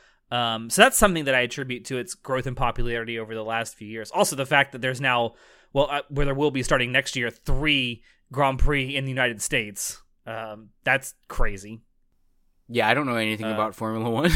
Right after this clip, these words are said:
Speaker 2: <laughs> Again, I
Speaker 1: There's
Speaker 2: don't.
Speaker 1: gonna be one in Austin, Texas, which is at Circuit of the Americas. There's gonna be, uh, there's, was the one in Miami, which they also had this year. That's a street race.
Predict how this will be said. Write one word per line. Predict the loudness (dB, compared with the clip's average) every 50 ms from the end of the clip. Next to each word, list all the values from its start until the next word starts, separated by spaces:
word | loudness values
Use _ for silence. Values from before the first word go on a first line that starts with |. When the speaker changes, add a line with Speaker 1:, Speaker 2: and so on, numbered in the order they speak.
| 10 10 10 10 8 8 4
Speaker 2:
<laughs> | 0 -4 -14 -12 -12 -12 -10 -4 0
Again, | 2 6 8 8 8 8
I | 8 6
Speaker 1:
There's | 8 8 6
Speaker 2:
don't. | 4
Speaker 1:
gonna | 4 2
be | 0 -2
one | -4 -2 2 4 4 6 4
in | 4 0 0
Austin, | 4 4 4 4 4 2 -6 -8 -4
Texas, | 0 2 2 2 2 -2 -6 -6 -6 -6 -6
which | -6 -8 -6 -8
is | -10 -10
at | -8 -6
Circuit | -2 -2 -2 -4 -4 -8
of | -8
the | -6
Americas. | -4 -2 -2 -2 -2 -2 -4 -6 -4 -4
There's | -6 -6 -6
gonna | -6 -6 -8 -6
be, | -6 -6 -6 -6 -6 -6 -8 -8 -8
uh, | -8 -8 -8 -8 -8 -8 -8 -8 -8 -10 -12 -10
there's, | -8 -8 -8 -6 -8 -8
was | -8 -8 -8 -6
the | -6 -2
one | 2 2 2 2
in | 2
Miami, | 2 4 4 6 6 4 2 2 -2
which | -2 -4 -4 -2
they | 0 0 2
also | 2 0 0 -2 -2
had | -2 -4 -4 -4
this | -6 -6 -6 -6
year. | -8 -8 -10
That's | -10 -10 -12
a | -12 -10
street | -8 -8 -8 -8 -8
race. | -10 -14 -14 -12 -10 -10 -12 -12